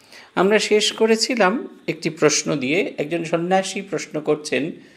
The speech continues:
যে জীবন্ত আদর্শ যদি সামনে দেখতে না পাই, সবসময় আমাদের জীবনের গতি আদর্শের দিকে নিয়ন্ত্রিত হয় না। এটা একেবারে ঠিক কথা। আমরা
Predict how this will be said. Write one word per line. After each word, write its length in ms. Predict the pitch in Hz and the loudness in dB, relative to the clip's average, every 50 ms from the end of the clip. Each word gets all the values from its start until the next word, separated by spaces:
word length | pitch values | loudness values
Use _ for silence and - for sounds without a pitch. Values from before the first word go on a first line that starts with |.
| - - - - - _ - | -20 -20 -20 -20 -20 _ -4
যে 120 | 175 185 | -2 -2
জীবন্ত 500 | 180 160 175 185 185 202 214 220 226 220 | 0 2 0 2 4 4 4 4 4 4
আদর্শ 640 | 233 240 240 - 160 151 156 175 185 180 - - - | 2 2 4 4 4 4 4 4 0 0 -2 -2 -2
যদি 300 | 214 190 190 185 190 180 | -2 0 -2 -4 -4 -4
সামনে 420 | 185 - 165 143 147 156 160 156 | -4 -2 0 0 0 0 -2 -2
দেখতে 360 | 147 156 156 - - - 175 | -2 -4 -6 -6 -6 -6 -6
না 240 | 156 139 139 143 156 | -4 -4 -4 -4 -4
পাই, 380 | 156 - - 139 131 127 127 - | -2 0 2 2 2 0 -4 -8
সবসময় 480 | - - 151 147 - - - 185 180 175 | -6 -2 -2 -2 -2 -4 -8 -4 -2 -2
আমাদের 440 | 165 156 156 160 151 156 165 170 180 175 - - - - - - - _ _ - - | 0 0 0 0 0 0 -2 -2 -4 -4 -10 -20 -20 -20 -20 -20 -20 _ _ -6 -6
জীবনের 540 | 143 139 160 160 165 185 190 202 208 202 185 | -4 -2 -2 -2 0 0 2 2 2 0 0
গতি 420 | 165 160 151 156 - 202 226 226 - | -2 -4 -4 -4 -4 -6 -6 -4 0
আদর্শের 640 | 131 135 131 139 165 175 170 - - - 196 160 | 2 2 2 2 0 -2 -4 -4 -4 -4 -4 -4
দিকে 380 | 143 - 139 - 208 214 214 - | -6 -10 -4 0 2 2 2 0
নিয়ন্ত্রিত 540 | - 131 123 123 120 120 117 131 143 147 - | -2 -4 -2 -2 -2 -2 -4 -6 -6 -2 0
হয় 240 | 196 - - - - - | 0 0 -2 -4 -8 -8
না। 60 | 113 | -8
এটা 220 | 117 117 - 175 165 | -8 -2 2 2 2
একেবারে 360 | 156 - 165 175 175 202 196 196 | 2 0 -2 -2 -2 -2 -4 -6
ঠিক 140 | - - - - - | -8 -14 -12 -6 -4
কথা। 380 | - - - - - - - - - - _ - - - - - - - - - - - - | -4 -4 -4 -6 -14 -14 -14 -16 -20 -20 _ -20 -20 -20 -20 -20 -20 -20 -20 -20 -20 -8 -2
আমরা 560 | - 143 175 185 208 208 196 202 240 381 - | 0 2 4 6 8 8 10 8 6 4 0